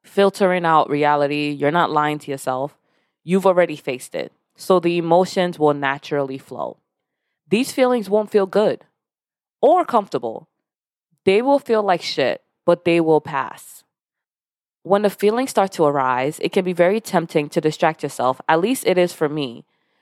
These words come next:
to want to distract yourself with overthinking the mistake and replaying them over and over in your mind. Keep in mind, this is a trap. Once you've already faced a mistake, you've already acknowledged with your subconscious mind and your conscious mind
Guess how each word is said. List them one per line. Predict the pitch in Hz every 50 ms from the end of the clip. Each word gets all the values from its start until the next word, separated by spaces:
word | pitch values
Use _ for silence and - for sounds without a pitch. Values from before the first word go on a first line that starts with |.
| _ _ _
to | - 214
want | 196 208 226 233 -
to | 240
distract | 196 202 190 - - 190 196 - -
yourself | 185 - - 170 156 151 156 -
with | 160 165 160 -
overthinking | - 190 180 175 175 175 - - 202 202 208 196 - 175 143 135 135 139 - _ _ _ _
the | 156 143
mistake | 147 147 - - 151 135 120 - _ _ _
and | - 175 180 180
replaying | 175 - - - 202 196 202 196 196 180
them | 165 143 139 - - _
over | - 160 160 165 160 165 170 165 160
and | - - 151 - -
over | - 160 156 139 151 147
in | - - 147 139
your | 131 131
mind. | 135 127 117 78 65 - _ _ _ _ _ _ _ _ _ _ _ _ _ _ _ _ _ _ _ _
Keep | _ - 254 254 -
in | 262 233 208
mind, | 196 190 190 185 190 190 202 208 202 196 _
this | 170 170 170 -
is | 170 151 147
a | 147 143
trap. | - - - 147 - - - _ _ _ _ _ _ _ _ _ _ _ _ _ _
Once | 156 190 247 349 370 -
you've | 339 269 254
already | 233 220 214 208 208 185
faced | - - - 185 180 190 - -
a | 196
mistake, | 185 185 - - - 180 180 196 - - _ _ _ _ _ _ _ _ _
you've | 175 220 254 311
already | 294 269 240 226 226 208
acknowledged | 180 165 165 165 170 185 185 185 180 -
with | 165 165 -
your | 175 151 151 156 -
subconscious | _ - - 185 156 - - 185 175 170 - 175 170
mind | 175 170 165 170 170 170 -
and | - 180 185 180
your | 175 175
conscious | - 196 185 185 190 -
mind | 190 180 175 180 175 185 196 214